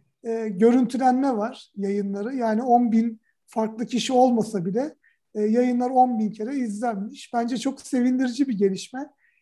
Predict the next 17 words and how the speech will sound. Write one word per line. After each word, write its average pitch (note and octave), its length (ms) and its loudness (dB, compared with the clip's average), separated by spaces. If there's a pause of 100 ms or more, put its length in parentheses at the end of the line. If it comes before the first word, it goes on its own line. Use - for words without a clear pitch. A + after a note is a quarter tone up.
(120)
Aynı B3+ 280 -2
zamanda A#3+ 500 0
da C#4 140 -6
bugün, C4 380 -4
e, A3+ 200 0
kırk A#3 240 -2
ikinci B3 380 0
bölümümüz. G#3+ 680 -2 (380)
E, G#3+ 240 -2
kırk A#3 280 0
bir C#4 160 8
farklı A#3 420 2
konuyu, A3+ 500 0
bugün A#3+ 300 0
de A#3+ 100 2
kırk B3 220 -2
ikincisini A3+ 680 -4